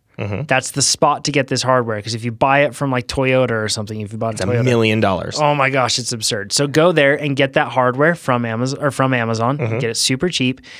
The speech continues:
Speaker 2: and then you use that to mount those things to those bed rails.
Speaker 1: Yep.
Speaker 2: And you can get them in fifteen millimeter through axle. You can get them in a bunch.
Speaker 1: Yeah.
Speaker 2: Uh, you can get, Coop makes a bunch of 'em, and they're dirt cheap. They're
Speaker 1: They're
Speaker 2: super
Speaker 1: twenty
Speaker 2: cheap.
Speaker 1: bucks retail.
Speaker 2: Yeah.
Speaker 1: They're super cheap.
Speaker 2: So that's a really cheap bike rack
Speaker 1: Yep.
Speaker 2: right there.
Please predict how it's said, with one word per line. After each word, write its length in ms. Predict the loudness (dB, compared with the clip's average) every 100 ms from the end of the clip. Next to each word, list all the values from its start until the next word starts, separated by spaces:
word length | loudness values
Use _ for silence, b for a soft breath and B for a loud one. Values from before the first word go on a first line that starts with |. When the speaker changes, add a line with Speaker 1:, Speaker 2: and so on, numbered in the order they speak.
| B B B
Speaker 2:
and 140 | 0
then 80 | 2
you 80 | 2
use 240 | 2 2
that 220 | 4 2 0
to 100 | -2
mount 320 | 0 0 2
those 220 | 0 2
things 160 | -2 -2
to 80 | -2
those 160 | -2
bed 200 | 0 0
rails. 420 | 0 0 -2 -6 -4
Speaker 1:
Yep. 160 | -2 -2 _ -4
Speaker 2:
And 200 | -2 -2
you 40 |
can 140 | -2 0
get 220 | 0 2
them 180 | 0 0
in 140 | -2
fifteen 340 | -2 -4 -2 -2
millimeter 380 | -2 -2 -4
through 220 | -2 0 0
axle. 260 | 0 0
You 80 | 0
can 80 | -2
get 120 | -2
them 120 | -2
in 60 | -2
a 40 |
bunch. 400 | 0 -2 -4 -6 -6
Speaker 1:
Yeah. 180 | -6 -10 _ _ _
Speaker 2:
Uh, 40 | 0
you 160 | 2 2
can 120 | 0
get, 320 | -2 -2 -6
Coop 380 | 0 4 2 0
makes 180 | -2 -2
a 60 |
bunch 220 | 0 -2 -2
of 40 |
'em, 120 | -4
and 80 | -4
they're 80 | -6
dirt 300 | -4 -4 -2
cheap. 340 | -6 -10 -10 -2
They're 80 |
Speaker 1:
They're 100 | 0
Speaker 2:
super 200 | 0 0
Speaker 1:
twenty 220 | 2 2 2
Speaker 2:
cheap. 60 |
Speaker 1:
bucks 200 | 0 -2
retail. 340 | -4 -4 -6 -8
Speaker 2:
Yeah. 260 | -4 -2 -2
Speaker 1:
They're 100 | 0
super 340 | 0 0 -2
cheap. 320 | -8 -12 -12
Speaker 2:
So 120 | -4 -2
that's 200 | 0 2
a 40 |
really 200 | 2 2
cheap 200 | 0 -2
bike 220 | -2 -2
rack 120 | 0 0
Speaker 1:
Yep. 100 | 0
Speaker 2:
right 160 | 0
there. 280 | 2 0